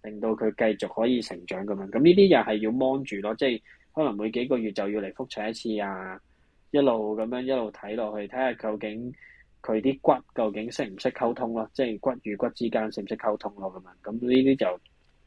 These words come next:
要一路睇落去，咁就會諗，哇，呃，健康成長又係唔係必然咯，即係會，會，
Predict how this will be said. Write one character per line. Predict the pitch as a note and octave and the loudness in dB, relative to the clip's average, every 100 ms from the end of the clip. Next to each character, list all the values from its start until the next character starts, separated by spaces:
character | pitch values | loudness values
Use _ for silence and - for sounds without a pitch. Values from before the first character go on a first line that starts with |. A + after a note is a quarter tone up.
| _ _ _ - A2 | _ _ _ 0 2
要 | A2+ | 4
一 | |
路 | A#2 G2 | 4 2
睇 | - G2 | -2 0
落 | G2 | -2
去， | F2+ F2 | -2 -4
咁 | A2+ D#3+ - - - - _ _ _ | -2 -2 -6 -16 -20 -20 _ _ _
就 | A2+ | 4
會 | G#2 A2 | 6 4
諗， | A2 A2+ | 2 0
哇， | B2 A#2 - A2 | -4 -4 -6 -4
呃， | G#2 F#2+ F#2+ F#2 - _ _ _ _ - | -2 -2 -4 -6 -10 _ _ _ _ 0
健 | B2+ A#2+ | 2 4
康 | E3 D3+ D#3+ | 6 6 6
成 | C#3+ F#2 | 0 -6
長 | F2+ G2+ A2+ | -4 -4 -2
又 | A#2+ | -2
係 | G2+ G2+ F2 | -2 -6 -8
唔 | F2 | -12
係 | E2+ - | -14 -2
必 | A#2+ G#2+ | -2 0
然 | F#2 | -6
咯， | E2+ G2 - _ | -8 -14 -16 _
即 | - | 6
係 | C#3+ G#2+ | 6 8
會， | G#2+ | 4
會， | G2+ G#2 | 2 0